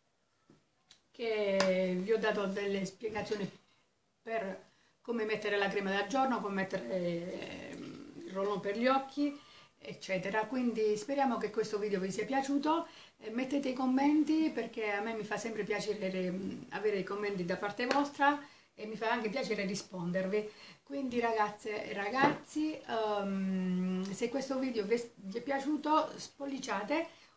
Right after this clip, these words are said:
un pollice in su, eh, non vi dimenticate e condividetelo, ehm, così il mio canale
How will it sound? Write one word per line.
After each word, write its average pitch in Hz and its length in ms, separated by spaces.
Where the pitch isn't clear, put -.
un 247 180
pollice 277 340
in 220 160
su, 294 340
eh, 220 240
non 220 100
vi 220 120
dimenticate 285 1000
e 226 320
condividetelo, 247 1040
ehm, 202 1200
così 220 380
il 214 40
mio 220 160
canale 202 600